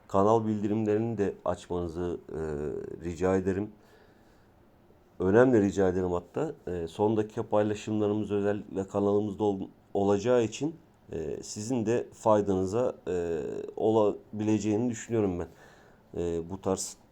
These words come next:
içeriklerin. Dolayısıyla, e, kanalımız verimli şekilde başlayacaktır. E, canlı yayınların başlamasının ardından da gayet iyi, e, keyifli sohbetlere de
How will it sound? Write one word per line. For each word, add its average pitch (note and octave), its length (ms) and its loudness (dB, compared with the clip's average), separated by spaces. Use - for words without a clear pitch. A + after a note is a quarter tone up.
içeriklerin. G#2 600 -4
Dolayısıyla, A#2+ 640 2
e, F2 520 -2
kanalımız C#3+ 600 4
verimli B2 560 4
şekilde A#2 500 0
başlayacaktır. A#2+ 760 0
E, E2+ 260 -8
canlı B2+ 320 4
yayınların C3+ 400 6
başlamasının B2 580 4
ardından B2 580 4
da G#2+ 140 2
gayet A2+ 400 8
iyi, A2+ 240 0
e, F2+ 420 2
keyifli A2 360 0
sohbetlere G#2+ 720 2
de G2+ 140 2